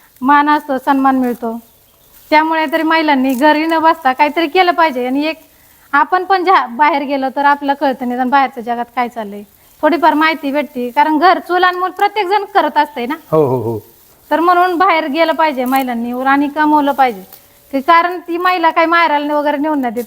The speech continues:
Speaker 1: ते प्रपंचालाच हातभार लागतो ना.
Speaker 2: हां, हां.
Speaker 1: त्याच्यामुळे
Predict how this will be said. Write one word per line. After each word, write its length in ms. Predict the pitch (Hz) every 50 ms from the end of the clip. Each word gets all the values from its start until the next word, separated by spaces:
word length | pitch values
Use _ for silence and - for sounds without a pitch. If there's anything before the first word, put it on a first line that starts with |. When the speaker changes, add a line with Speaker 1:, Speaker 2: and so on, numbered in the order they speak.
| -
Speaker 1:
ते 80 | 285 285 294 277 - _ _ -
प्रपंचालाच 600 | 359 359 359 381 370 370 370 381 359 392 381 -
हातभार 320 | 349 285 247 226 269 269 254
लागतो 320 | 262 254 247 - - 247
ना. 100 | 247 254 233 - - -
Speaker 2:
हां, 160 | 147 143 131
हां. 160 | 113 131 131 127 - - - - _ _ _ -
Speaker 1:
त्याच्यामुळे 420 | 285 302 285 349 330 349 349